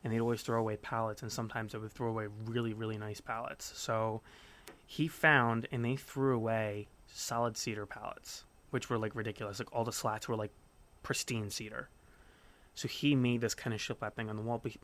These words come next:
a lot of the times what people do with the shiplap is they don't finish the edges. They don't over trim the edges. They don't put crown molding on it. They just, like, slap it on the wall, spray some paint on it.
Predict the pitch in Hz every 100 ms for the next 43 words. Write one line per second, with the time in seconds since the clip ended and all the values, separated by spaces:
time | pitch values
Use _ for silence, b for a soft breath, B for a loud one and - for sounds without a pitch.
0 | - - 135 127 135 151 - 147 127 139
1 | 131 131 123 131 - - 131 127 123 123
2 | 127 143 - 123 117 - 117 110 110 -
3 | - - b b - 120 143 - - 147
4 | 143 135 - 147 135 117 117 113 107 123
5 | 113 - - - 151 143 123 117 143 113
6 | 101 117 117 - - - 156 143 127 127
7 | 117 123 120 117 B B - - 147 -
8 | 117 - 120 110